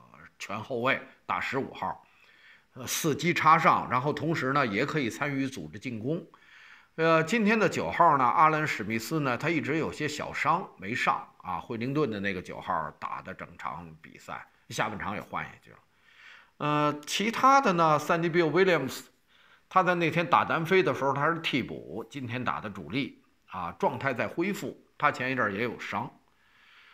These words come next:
上半场比赛，全黑队二十八比零领先，拿到了四个达阵啊，这个呢是，啊，一二三，三个达阵，啊，四个达阵吧，第，有一个达阵是 penalty try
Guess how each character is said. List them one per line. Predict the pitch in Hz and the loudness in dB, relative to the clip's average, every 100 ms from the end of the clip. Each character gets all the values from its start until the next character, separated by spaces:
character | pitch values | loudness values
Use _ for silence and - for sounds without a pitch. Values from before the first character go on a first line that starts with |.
| _ | _
上 | - 247 208 | 8 8 8
半 | |
场 | 165 180 | 6 4
比 | 147 127 | 4 6
赛， | 185 160 | 8 8
全 | 147 170 | 8 2
黑 | 175 180 | 4 4
队 | 170 | 6
二 | 190 170 | 8 6
十 | - | 6
八 | 135 170 | 6 6
比 | 160 98 | 6 -4
零 | 87 104 113 202 - | -2 -2 0 -2 -4
领 | 95 80 | -12 -12
先， | 80 160 185 202 - | -2 2 2 -2 -12
拿 | 98 113 147 | -2 2 4
到 | 151 | 4
了 | 131 | 2
四 | 131 - 127 | 0 -4 -4
个 | |
达 | 98 98 | 0 0
阵 | 135 117 - _ _ _ | 0 -4 -8 _ _ _
啊， | - 92 85 | -10 -8 -4
这 | 123 104 | -4 -2
个 | |
呢 | 101 101 | -4 -6
是， | - - | -8 -10
啊， | 110 98 | -8 -6
一 | 98 120 | -4 0
二 | 110 101 | 0 0
三， | - 147 | -2 -2
三 | 147 170 147 | 2 2 4
个 | |
达 | 98 98 | 2 2
阵， | 110 104 - - - - - - - _ _ _ _ _ | 2 -4 -10 -20 -20 -20 -20 -20 -20 _ _ _ _ _
啊， | 120 | -10
四 | 123 - 185 | -8 0 0
个 | 107 | 2
达 | 90 | 2
阵 | 104 127 98 | 4 2 2
吧， | 90 | -2
第， | 139 107 | -2 -4
有 | 85 | -2
一 | 110 | -2
个 | 143 | 2
达 | 101 120 | 2 2
阵 | 139 | 0
是 | 117 | -2
penalty | - 139 139 135 147 | -6 -6 -4 -4 -4
try | - 160 | 0 0